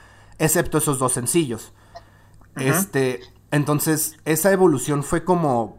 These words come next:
Speaker 1: de todos y a ver si pega y a ver qué pasa? ¿O porque siempre habían
Speaker 2: No,
Speaker 1: tenido
Speaker 2: es,
Speaker 1: este detalle
Speaker 2: es
Speaker 1: de, de tocar shows enfrente de gente que tal vez no apreciaba la música como ustedes, o, o menor?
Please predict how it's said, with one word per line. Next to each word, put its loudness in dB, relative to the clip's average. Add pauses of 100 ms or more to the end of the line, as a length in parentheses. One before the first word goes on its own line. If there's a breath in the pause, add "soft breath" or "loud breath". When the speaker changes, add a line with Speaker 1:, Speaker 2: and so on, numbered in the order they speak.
Speaker 1:
de -4
todos 4
y -2
a -2
ver -4
si -6
pega -2
y 0
a -4
ver -4
qué -8
pasa? 2
¿O -2 (1200 soft breath)
porque 0
siempre 2
habían 6
Speaker 2:
No, 8
Speaker 1:
tenido 10
Speaker 2:
es, 0
Speaker 1:
este -2
detalle 2
Speaker 2:
es 0
Speaker 1:
de, 2
de -4
tocar -2
shows 0
enfrente -2
de -2
gente -6 (960 soft breath)
que 0
tal 2
vez 2
no 4
apreciaba 0
la 4
música -2
como -4
ustedes, -2
o, -6
o -2
menor? 0